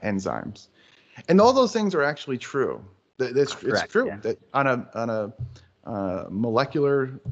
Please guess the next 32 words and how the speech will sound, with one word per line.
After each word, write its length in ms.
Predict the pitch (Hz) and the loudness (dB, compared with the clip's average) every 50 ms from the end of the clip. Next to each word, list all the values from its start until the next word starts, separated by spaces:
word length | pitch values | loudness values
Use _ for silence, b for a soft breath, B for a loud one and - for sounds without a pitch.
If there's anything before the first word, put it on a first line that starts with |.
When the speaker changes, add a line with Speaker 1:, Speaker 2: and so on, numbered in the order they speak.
| 113 110 | -8 -8
Speaker 1:
<laughs> 300 | - - 104 107 98 120 | -6 -4 -4 -2 0 2
level 320 | 120 117 - - 135 131 | 2 2 2 2 2 2
and 80 | 120 117 | 2 2
everything 480 | 139 147 143 131 - 139 135 135 139 | 2 0 0 0 0 0 -2 -2 -2
from 260 | 135 - 131 113 107 | -4 -4 -4 -2 -2
a 100 | 104 101 - B B B B | -2 -4 -4 B B B B
cellular 520 | - - 143 143 143 139 135 123 120 120 | 0 4 6 8 8 8 6 6 4 4
level, 300 | 117 113 113 110 113 113 | 4 2 2 2 2 0
I 60 | 113 | 0
should 180 | 107 - 110 - | 0 -2 -6 -6
say, 240 | - 113 110 107 101 | -4 -2 0 0 2
it's, 220 | - 92 98 - | 0 -2 -4 -4
that's 280 | - 110 110 107 - - | -4 -2 -2 -2 -4 -8
true. 380 | - - - 107 82 60 - - _ B B B B B B B B B B B _ - | -10 -8 -4 -4 -4 -4 -6 -10 _ B B B B B B B B B B B _ 0
Uh, 220 | 120 120 110 - - - 123 | 2 2 2 0 -2 -6 -2
the 200 | 131 127 - - | -2 -2 0 2
issue 360 | 170 208 - - 220 165 127 113 | 0 0 2 2 2 4 4 6
is, 220 | 110 110 113 123 | 6 4 2 0
is 120 | 117 113 | -6 -2
then, 380 | 120 120 117 117 117 113 113 113 - - | 0 2 2 4 2 2 0 0 0 0
okay, 320 | 160 160 - 117 104 98 | 0 2 2 0 0 0
so 160 | 98 - 127 | 0 -2 -2
then 200 | 120 131 127 127 | 0 2 2 2
you 100 | 123 120 | 2 0
start 260 | 117 - 139 131 131 | 0 2 2 2 2
extrapolating 760 | 123 113 - - - 127 131 143 139 135 120 117 113 110 107 110 | 2 -2 -4 -2 2 2 2 2 2 2 2 2 2 2 0 0
that 180 | 110 107 101 - | 0 -2 -2 -4
to, 160 | - 117 107 | -8 -4 -4
like, 160 | 107 104 107 - | -4 -4 -4 -2
well, 240 | 156 185 156 117 113 | 0 2 2 2 0
carbohydrates, 1120 | 113 - 135 131 120 117 - - - 220 208 165 131 110 104 101 - - - - - - _ _ _ _ _ _ _ _ _ _ _ _ _ - | -2 -4 -4 -2 -2 -4 -4 -2 -2 -2 0 0 0 -2 -2 -4 -8 -12 -14 -16 -16 -18 _ _ _ _ _ _ _ _ _ _ _ _ _ -6
uh, 500 | 107 113 110 107 104 101 101 101 95 | -4 -2 -2 -2 -2 -2 -4 -4 -6